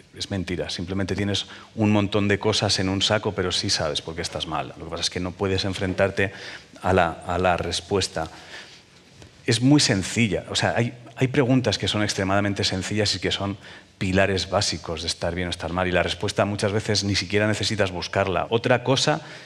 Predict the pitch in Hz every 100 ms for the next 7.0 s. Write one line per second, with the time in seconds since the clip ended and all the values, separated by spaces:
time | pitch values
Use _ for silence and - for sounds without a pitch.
0 | - 101 - 104 101 104 104 113 113 110
1 | 95 - - - 202 202 - 180 196 196
2 | - - - - 95 92 - 90 95 98
3 | 104 110 110 104 107 104 - 101 101 95
4 | 90 87 - 98 101 101 101 - 101 98
5 | 98 95 92 101 95 98 101 98 - -
6 | - 98 98 98 95 92 - 104 107 139